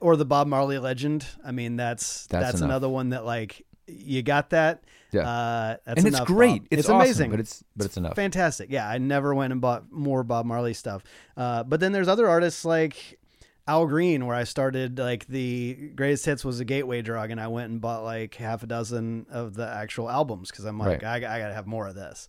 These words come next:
Speaker 2: Then you have actual albums that an artist put out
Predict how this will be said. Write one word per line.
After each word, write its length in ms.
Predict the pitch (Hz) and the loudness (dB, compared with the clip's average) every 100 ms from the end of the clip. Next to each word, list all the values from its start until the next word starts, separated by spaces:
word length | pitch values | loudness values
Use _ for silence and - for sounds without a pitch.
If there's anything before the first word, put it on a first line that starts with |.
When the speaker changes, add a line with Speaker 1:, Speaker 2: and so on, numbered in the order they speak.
| _ | _
Speaker 2:
Then 140 | 180 311 | 2 4
you 100 | 269 | 4
have 160 | 165 | 4
actual 380 | 120 143 - 123 | 4 2 2 2
albums 580 | 107 127 107 95 90 - | 4 4 4 0 -2 -8
that 120 | - 98 | 0 0
an 80 | |
artist 340 | 73 98 92 - | 2 0 0 -2
put 140 | 101 | 0
out 240 | 90 80 | 0 -2